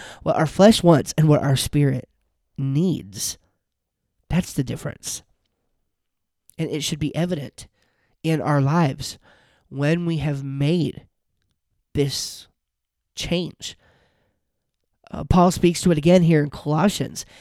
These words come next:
"And have put on the new man, which is renewed in knowledge after the image of him that created him." Right? Uh, just how wild, right? I mean, because this is talking about, uh, this is language, right, that goes back to Yahweh, but again, it's because of Christ.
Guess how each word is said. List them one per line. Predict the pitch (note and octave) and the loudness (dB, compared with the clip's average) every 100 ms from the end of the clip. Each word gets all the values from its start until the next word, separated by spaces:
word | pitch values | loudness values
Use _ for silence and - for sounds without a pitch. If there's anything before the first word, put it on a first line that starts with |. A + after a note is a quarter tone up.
| - | -6
"And | F3 E3 | -2 0
have | F3+ - | 0 -2
put | A3 | -6
on | G#3 A3+ A3+ | -2 0 2
the | F#3 | 2
new | F#3 G#3 | 2 0
man, | G3+ A3+ E3+ | 0 0 0
which | E3 F#3+ - | 0 0 0
is | A3 G#3 F3+ | 0 0 2
renewed | G3 F#3 F#3+ G#3+ A#3 | 2 4 2 4 4
in | F#3+ G#3 G#3 F#3+ | 2 0 0 -2
knowledge | F3+ F3+ G#3+ F#3 E3 E3+ - _ _ _ _ | 0 2 4 4 2 -4 -14 _ _ _ _
after | F3 F#3+ G#3 | -8 -4 -2
the | F3 E3+ G3 | -2 -2 2
image | G#3+ F3 | 2 2
of | C#3+ | 0
him | D#3+ D3+ | 0 -2
that | D3+ - | -4 -6
created | - D3+ E3+ E3+ B2 | -4 0 2 4 2
him." | A#2+ A2+ - _ _ _ | -2 -6 -14 _ _ _
Right? | D#3 F3+ G3 G3+ - - - | -6 -2 -2 -4 -8 -16 -16
Uh, | - F#3+ - | -18 -18 -18
just | A3 C#4 C4+ - - | -10 -6 -6 -8 -8
how | - A#3+ C4+ | -4 2 4
wild, | A3 A#3 D3+ D#3+ C#3+ | 4 2 -2 -2 -2
right? | C#3 E3 G3 | -4 -4 -6
I | F3+ | -2
mean, | F3+ | -2
because | F3+ G3+ G#3+ - - - - | -2 -2 -2 -2 -10 -4 0
this | G#3+ | 0
is | A3 | 0
talking | - F#3 A3 - | -2 -2 0 2
about, | G#3+ E3 D3+ D#3 - - - | 4 4 4 0 -4 -10 -8
uh, | - | 0
this | G3 G#3 | 0 0
is | F#3 | -4
language, | F3 E3+ G#3 F#3+ E3 | -2 2 6 8 8
right, | D#3 D#3+ | 4 2
that | E3 | -2
goes | D#3 D#3+ | 0 0
back | D#3+ D#3 - | -2 -6 -4
to | F3+ | -4
Yahweh, | G3 B3+ C4+ F#3 | 0 0 0 0
but | F3+ F#3 | 0 -2
again, | F3 A#3+ B3 G#3+ - | 0 0 0 -2 -8
it's | - | -10
because | G#3 - E3+ | -10 -4 -4
of | F#3+ | -4
Christ. | - D#4 E4+ G3 - | -6 -4 0 -2 -4